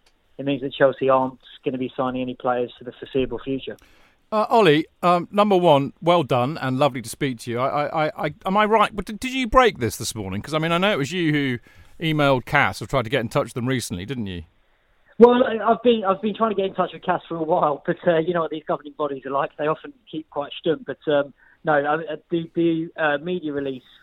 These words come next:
Speaker 1: from the, um, from the first point of the application being filed came out from Cass this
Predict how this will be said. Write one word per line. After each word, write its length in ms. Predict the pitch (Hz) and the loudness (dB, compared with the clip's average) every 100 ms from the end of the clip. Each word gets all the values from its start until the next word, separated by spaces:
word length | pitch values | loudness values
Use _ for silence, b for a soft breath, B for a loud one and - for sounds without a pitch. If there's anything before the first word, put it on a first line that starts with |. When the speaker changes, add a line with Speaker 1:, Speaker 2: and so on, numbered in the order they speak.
| - | -6
Speaker 1:
from 280 | 143 139 127 | -4 -4 -4
the, 280 | 135 131 127 | -2 0 0
um, 400 | 123 123 120 117 b b b | 0 -2 -4 -10 b b b
from 120 | 147 | -8
the 80 | 127 - | -4 6
first 260 | 156 143 - | 8 6 4
point 260 | 143 127 127 | -2 -2 -4
of 300 | 131 131 127 - | -4 -2 -2 -2
the 160 | 131 | -2
application 480 | 139 131 - 131 131 | -2 -4 -4 -6 -6
being 140 | 120 - | -14 -2
filed 220 | 131 127 - - | 0 0 -2 -2
came 180 | 131 | 0
out 140 | 123 - | 0 -4
from 80 | _ - | _ -2
Cass 140 | 123 | -2
this 80 | _ | _